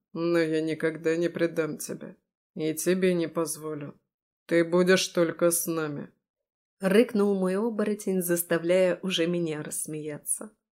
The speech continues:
«Зак, вас у меня пятеро сильных, замечательных мужчин.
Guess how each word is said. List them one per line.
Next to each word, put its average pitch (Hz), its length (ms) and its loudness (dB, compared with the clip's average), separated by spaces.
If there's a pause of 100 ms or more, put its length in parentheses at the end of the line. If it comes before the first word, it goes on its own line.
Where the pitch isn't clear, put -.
(400)
«Зак, 190 560 2
вас 202 380 2
у 202 40 2
меня 196 260 2
пятеро 190 580 0
сильных, 185 520 0
замечательных 185 800 -2
мужчин. 170 560 -2